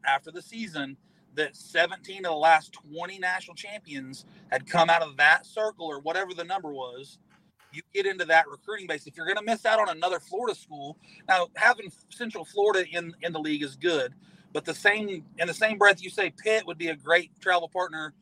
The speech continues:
for West Virginia, a Georgia Tech or a Miami would be a great travel partner for Central Florida, and that just furthers your recruiting base. Now you can say, "We're gonna play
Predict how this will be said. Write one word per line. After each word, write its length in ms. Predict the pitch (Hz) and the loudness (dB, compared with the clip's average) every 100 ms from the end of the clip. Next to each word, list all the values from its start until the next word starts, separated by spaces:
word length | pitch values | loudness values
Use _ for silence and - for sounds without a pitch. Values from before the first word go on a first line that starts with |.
| _ _ | _ _
for 100 | - | -8
West 220 | 156 170 - | -2 -2 -2
Virginia, 580 | 147 180 214 165 151 147 _ _ _ | -10 -8 -6 -6 -6 -10 _ _ _
a 100 | - | -8
Georgia 400 | 160 143 214 214 | -6 0 2 2
Tech 300 | 185 214 196 - 190 | 0 2 2 2 0
or 120 | 214 | 2
a 40 | 202 | 2
Miami 720 | 170 165 214 233 180 160 147 _ _ | 2 0 -4 -8 -10 -12 -14 _ _
would 140 | - 160 | -10 -6
be 140 | 170 | -4
a 80 | 160 | -6
great 420 | 135 147 170 185 | -6 2 2 2
travel 320 | - 180 165 | 0 0 0
partner 300 | - 175 151 | -2 -4 -4
for 140 | 151 143 | -10 -12
Central 280 | 185 170 135 | -12 -12 -8
Florida, 460 | - 208 175 151 - _ _ - | 2 6 6 4 0 _ _ -6
and 240 | 214 226 | 6 6
that 140 | 196 - | 6 -4
just 320 | 170 - - - | -8 -10 -20 -10
furthers 480 | - 220 233 214 165 | 0 2 2 -2 -4
your 120 | 170 | -8
recruiting 520 | 156 147 - 208 190 151 | -8 -10 -8 -6 -6 -6
base. 340 | 143 135 - | -8 -8 -6
Now 180 | 147 196 | 2 4
you 160 | 233 202 | 4 -2
can 160 | 180 | -12
say, 320 | 170 175 160 147 _ _ 147 | -2 2 2 -2 _ _ -6
"We're 100 | 175 | -2
gonna 140 | 170 | -2
play 260 | 165 143 | -2 -4